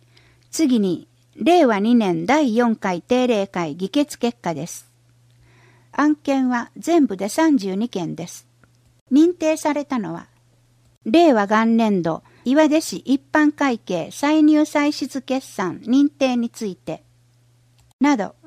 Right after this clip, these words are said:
七件。可決及び認定されたのは、令和元年度、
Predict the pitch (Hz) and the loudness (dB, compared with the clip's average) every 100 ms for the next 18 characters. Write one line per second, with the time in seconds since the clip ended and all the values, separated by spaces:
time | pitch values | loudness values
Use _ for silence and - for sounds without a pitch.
0 | 294 269 285 214 - 170 - _ _ _ | -4 0 2 0 -6 -12 -12 _ _ _
1 | _ _ _ _ _ _ _ - 254 302 | _ _ _ _ _ _ _ -6 -2 -2
2 | 294 277 240 - - 294 254 208 196 269 | -4 -4 -6 -8 -2 2 2 0 2 4
3 | 294 294 277 269 254 247 240 208 180 175 | 4 2 -2 0 -2 -2 -4 -4 -4 -10
4 | - _ _ _ _ _ _ _ _ - | -14 _ _ _ _ _ _ _ _ -2
5 | 320 339 240 202 226 233 226 220 190 175 | 2 2 2 -2 -4 -2 -4 -4 -6 -8
6 | - | -10